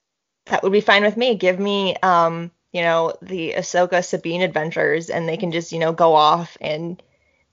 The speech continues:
do whatever they do all over the galaxy. I would watch it, even if they didn't do anything. They just sat there and talked the whole time, you know, that's fine with me. Take our favorite characters and just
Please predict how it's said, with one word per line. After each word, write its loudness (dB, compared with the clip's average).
do 2
whatever 4
they 2
do 2
all 6
over 2
the 0
galaxy. 2
I 2
would 0
watch 0
it, 0
even -4
if -4
they 2
didn't 0
do 2
anything. -4
They -4
just -12
sat 0
there 2
and -4
talked -2
the -2
whole -6
time, -2
you -6
know, -4
that's -2
fine 2
with -6
me. -6
Take -4
our 0
favorite 0
characters 0
and -6
just -6